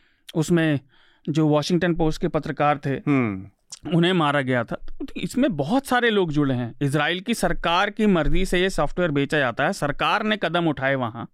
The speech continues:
Speaker 1: क्या सब झूठ था?
Speaker 2: नहीं, और इसके, अ, इस पर जो Pegasus, अ,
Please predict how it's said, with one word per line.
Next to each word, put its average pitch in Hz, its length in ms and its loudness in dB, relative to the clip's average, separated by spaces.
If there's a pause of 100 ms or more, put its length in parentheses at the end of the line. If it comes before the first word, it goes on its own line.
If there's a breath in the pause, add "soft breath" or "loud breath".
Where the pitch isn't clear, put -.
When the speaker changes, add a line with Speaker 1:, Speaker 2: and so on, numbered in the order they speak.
(760 loud breath)
Speaker 1:
क्या 147 100 0
सब 202 200 -2
झूठ 165 240 0
था? - 260 -14 (480 soft breath)
Speaker 2:
नहीं, 170 100 0
और 160 180 4
इसके, 165 440 2
अ, 135 420 4
इस 143 140 0
पर 147 440 2
जो 123 300 2
Pegasus, - 680 0
अ, - 20 -2